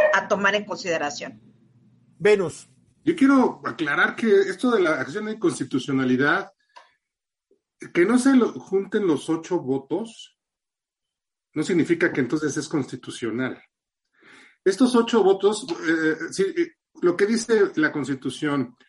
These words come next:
Speaker 3: es que los criterios sustentados en las acciones de inconstitucionalidad y en las controversias constitucionales serán obligatorios y tendrán efectos generales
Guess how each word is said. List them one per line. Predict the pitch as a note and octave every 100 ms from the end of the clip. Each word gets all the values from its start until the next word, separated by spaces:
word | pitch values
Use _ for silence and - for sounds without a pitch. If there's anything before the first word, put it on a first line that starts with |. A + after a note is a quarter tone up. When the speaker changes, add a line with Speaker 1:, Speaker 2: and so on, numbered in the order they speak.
| _ _ _ _
Speaker 3:
es | E3 E3+
que | G3
los | E3 C3+
criterios | C#3+ C#3+ F3 F3 F3 C3
sustentados | B2 C3+ B2 D3+ D#3 C3+
en |
las | A#2+ A#2+
acciones | A2+ C#3+ D3
de | A#2+ B2+
inconstitucionalidad | A2+ B2 A2+ C3 - A2 B2 A#2+ A2+ A2+ C3+
y |
en | B2
las | A2+
controversias | A2+ A#2 B2+ C#3 -
constitucionales | - - - - A#2 B2 C#3 C#3+
serán | C3 C3 C#3
obligatorios | C3 A2+ A2 - C3+ C3+ F3 F#3 - _ _ _ _ _ _ _ _
y | - A#2+
tendrán | C3 D3 D3+
efectos | D3+ D3+ D3
generales | D3 B2+ D3 D#3 F#3 F#3